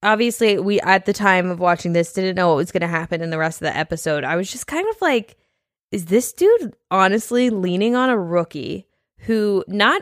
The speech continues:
only has she not done the challenge, but she's never been on reality T V in general.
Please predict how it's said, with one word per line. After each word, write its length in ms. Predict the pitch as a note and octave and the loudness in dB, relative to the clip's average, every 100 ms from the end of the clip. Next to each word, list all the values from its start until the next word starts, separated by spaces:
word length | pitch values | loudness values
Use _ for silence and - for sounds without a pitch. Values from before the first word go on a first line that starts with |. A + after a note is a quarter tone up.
| - | 0
only 720 | A#3 C4 D#4 A3 E3 E3 F3 | 2 2 2 0 0 -4 -6
has 500 | F3 G3 F3+ F3 - | -6 0 0 0 -4
she 500 | - - F#3+ F3+ E3 | -6 0 2 2 0
not 300 | E3+ F3 F3+ | 2 0 0
done 240 | F3+ E3+ E3+ | 0 0 -2
the 60 | D3+ | -6
challenge, 520 | - F3 E3+ D3 - | -6 -6 -4 -8 -6
but 120 | F#3 | -6
she's 260 | - B3 G#3+ | -2 -2 0
never 320 | A#3 C#4+ E4 | 0 0 -2
been 240 | A3+ G#3 | 0 2
on 200 | A#3 G#3+ | 2 0
reality 460 | F3 E3+ F3 F#3+ F#3 | -2 0 0 0 -2
T 200 | - G3+ | -6 -6
V 240 | F#3+ G3+ - | -4 -4 2
in 280 | A3+ G3 D#3+ | 4 4 0
general. 800 | - E3+ F#3+ A#3 A#2 G2+ D2+ | -4 0 2 2 -2 -10 -14